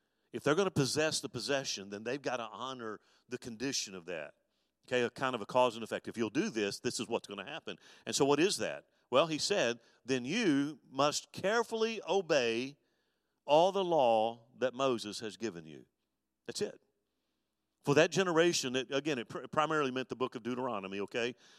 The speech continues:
For us today, it means the whole counsel of God, the Word of God. And his commandments are this. Verse seven,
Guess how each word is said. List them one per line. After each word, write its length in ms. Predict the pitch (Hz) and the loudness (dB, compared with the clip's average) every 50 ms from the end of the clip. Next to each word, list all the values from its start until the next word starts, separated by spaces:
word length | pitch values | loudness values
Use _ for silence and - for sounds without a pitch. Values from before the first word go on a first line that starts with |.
| _ _ | _ _
For 120 | - 127 131 | 2 2 2
us 160 | 135 - - | 2 2 -2
today, 260 | - 123 120 120 131 | -4 -2 0 0 2
it 60 | 131 | 0
means 220 | 117 120 120 - - | -2 -4 -6 -6 -8
the 60 | 101 | -4
whole 260 | 120 123 120 120 117 | -4 -2 -2 -4 -4
counsel 460 | - - 123 120 123 - - 117 107 | -8 -8 -10 -10 -8 -8 -8 -8 -8
of 100 | 98 90 | -6 -4
God, 220 | 101 95 95 92 92 | -2 -2 -2 -2 -2
the 60 | 95 | -2
Word 180 | 98 104 107 | 0 0 -2
of 100 | 110 101 | -2 -4
God. 280 | 90 90 80 78 82 - _ _ _ _ _ _ _ | -6 -4 -4 -4 -4 -6 _ _ _ _ _ _ _
And 100 | - 120 | -4 -4
his 140 | 127 117 - | -2 -2 -2
commandments 500 | - 139 127 135 147 156 160 165 - - | -2 -2 -2 0 -2 -2 -4 -6 -8 -8
are 60 | 156 | -6
this. 420 | 135 123 104 80 - - - - - _ _ _ _ _ _ _ _ - | -4 -2 -2 -2 -4 -8 -12 -12 -14 _ _ _ _ _ _ _ _ -2
Verse 180 | 117 117 - | -2 -2 -2
seven, 320 | - 135 139 151 170 175 | 0 0 0 0 0 -2